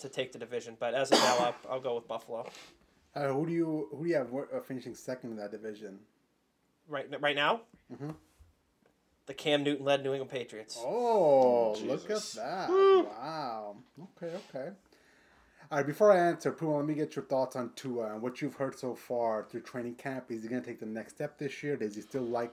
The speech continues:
Speaker 2: look like he's yesterday, last year? Um, so what's your thoughts on Tua and his progression this year?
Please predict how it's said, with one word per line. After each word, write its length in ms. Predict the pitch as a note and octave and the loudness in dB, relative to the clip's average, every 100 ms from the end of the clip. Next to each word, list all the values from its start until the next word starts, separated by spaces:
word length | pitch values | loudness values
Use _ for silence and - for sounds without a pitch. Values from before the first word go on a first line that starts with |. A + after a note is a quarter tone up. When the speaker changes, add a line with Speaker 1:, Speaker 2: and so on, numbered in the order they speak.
| - | -10
Speaker 2:
look 160 | A2+ | -12
like 140 | C3+ A#2+ | -12 -10
he's 180 | A2+ G#2 | -8 -8
yesterday, 320 | B2+ - B2+ | -10 -12 -12
last 320 | A#2 B2+ - | -10 -10 -8
year? 280 | D3 D#3+ D#3 - - _ | -6 -6 -8 -18 -20 _
Um, 260 | B2 A#2+ B2 | -12 -10 -8
so 140 | D#3+ | -6
what's 320 | D#3 F#3 A#3 - | -4 -4 -4 -6
your 100 | - | -4
thoughts 300 | D3+ D3+ C3+ | -2 -2 -4
on 100 | A#2+ | -8
Tua 320 | C#3+ C3 B2 | -6 -4 -6
and 140 | A#2 | -8
his 160 | G#2+ B2 | -10 -12
progression 480 | - G#2+ A2 - G#2+ | -12 -8 -8 -8 -12
this 220 | G#2 - | -12 -12
year? 180 | G#2 | -14